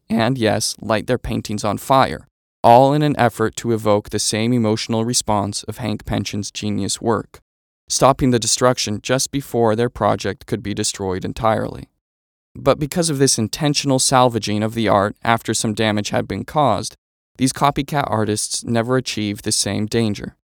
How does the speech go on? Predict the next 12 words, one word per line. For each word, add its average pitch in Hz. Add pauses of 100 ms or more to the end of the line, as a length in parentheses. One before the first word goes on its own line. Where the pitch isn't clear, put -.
(440)
Hank's 131
painting 135
would, 107 (160)
after 113
going 117
on 123
tour 110
through 113
Europe 107
and 117
North 107
America, 104